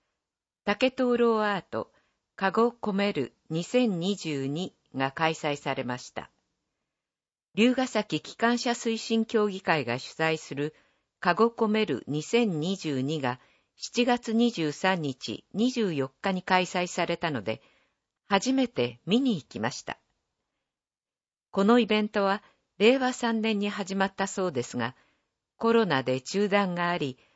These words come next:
今年も何回か延期があったそうです。やっと開催できて、関係者はほっとしていると思います。場所は、米町のイベント広場と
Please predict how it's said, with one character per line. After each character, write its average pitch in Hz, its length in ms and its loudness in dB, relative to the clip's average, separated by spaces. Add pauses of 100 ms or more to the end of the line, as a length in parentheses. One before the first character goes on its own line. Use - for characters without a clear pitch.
(280)
今 190 140 -2
年 233 260 4
も 220 280 0
何 247 260 2
回 175 220 -2
か 113 180 -2
延 175 220 0
期 208 160 -8
が 202 100 2
あ 196 40 2
っ 196 100 -8
た 143 120 -4
そ - 200 -6
う 104 60 -6
で 98 100 -6
す。 - 200 -16 (1300)
や 180 120 4
っ 190 60 0 (140)
と 240 120 -2
開 226 200 2
催 214 260 0
で 214 120 -2
き - 80 -10
て、 - 240 -4 (420)
関 208 220 2
係 202 200 2
者 143 180 -4
は 131 240 -2
ほ 180 120 -4
っ - 140 -4
と 262 100 0
し - 120 -4
て 247 140 2
い 233 60 2
る 226 100 -2
と 127 140 0
思 113 180 -2
い 113 60 -4
ま 113 140 -6
す。 - 200 -20 (1700)
場 175 120 4
所 214 200 0
は、 202 200 -2 (340)
米 226 280 4
町 240 320 -2
の 147 140 2
イ 143 60 0
ベ 185 160 2
ン 208 80 0
ト 208 140 -2
広 190 280 -2
場 123 120 -2
と - 260 -6